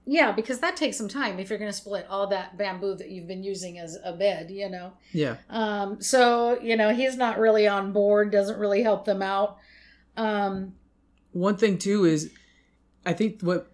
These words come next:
Speaker 2: made everything worse is not only she's starting this process, and she's just kind of been held, ho-, holding her own tongue and stuff like that, but not only is she starting this process, she's starting late in the day, but then I think it was Carl that came in and just started throwing her ba-, her sliced bamboo out, starts putting pieces in, it's like, "It's almost bedtime,"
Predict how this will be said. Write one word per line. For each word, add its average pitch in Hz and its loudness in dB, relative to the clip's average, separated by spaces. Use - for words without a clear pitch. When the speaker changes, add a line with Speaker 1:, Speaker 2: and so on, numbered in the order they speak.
Speaker 2:
made 180 2
everything 170 2
worse 170 2
is 156 -4
not 160 0
only 226 2
she's 175 0
starting 170 0
this 139 -2
process, - -4
and 160 -4
she's 269 4
just 226 0
kind 180 2
of 156 0
been 147 -2
held, 156 -2
ho-, 170 -2
holding 165 0
her 151 2
own 143 0
tongue 143 -4
and 139 -4
stuff 147 -4
like 147 -2
that, 151 -4
but 160 0
not 175 0
only 240 0
is 233 0
she 202 -4
starting 151 -2
this 131 -10
process, 127 -6
she's - -10
starting 202 2
late 190 2
in 165 2
the 139 0
day, 135 -2
but 156 0
then 208 2
I 180 -4
think 165 0
it 165 0
was 151 0
Carl 185 0
that 143 -4
came 160 2
in 156 2
and 147 -2
just 143 -2
started 143 -2
throwing 175 2
her 180 4
ba-, 170 0
her 175 -4
sliced 160 -2
bamboo 156 2
out, 143 0
starts 165 -2
putting 175 0
pieces 151 -4
in, 151 -4
it's 147 -6
like, 127 -6
"It's - -8
almost 170 -2
bedtime," 131 -6